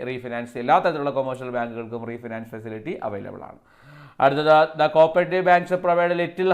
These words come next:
higher rate of interest on deposit as compared to commercial banks. The com-, the cooperative banks provide a little higher rate of interest. അല്ലെ, കൊമേഴ്ഷ്യൽ ബാങ്കുകളുമായിട്ട് ഒക്കെ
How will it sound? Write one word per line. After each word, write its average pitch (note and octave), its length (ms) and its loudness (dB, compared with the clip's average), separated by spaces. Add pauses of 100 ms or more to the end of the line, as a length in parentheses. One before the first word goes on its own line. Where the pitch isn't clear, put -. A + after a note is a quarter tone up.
higher G3 300 8
rate F3 300 2
of D3+ 60 0 (120)
interest D3 400 -4
on D3 60 -2 (100)
deposit C#3+ 500 -6 (520)
as D3 160 6 (140)
compared C#3 340 0 (120)
to C#3 60 -2 (200)
commercial B2+ 580 -4 (120)
banks. G2 260 -10 (180)
The B2+ 80 -2 (180)
com-, C#3 220 -4 (100)
the C3+ 160 0
cooperative D3+ 480 -2
banks E3 380 4
provide E3+ 240 0
a F3 160 -2
little A#3 340 -4 (120)
higher E3+ 280 8
rate C3+ 220 -4 (120)
of C3 60 -4 (220)
interest. A#2+ 360 -14
അല്ലെ, D3+ 720 -10
കൊമേഴ്ഷ്യൽ E3 580 -2
ബാങ്കുകളുമായിട്ട് D#3+ 1160 2
ഒക്കെ D#3+ 160 -4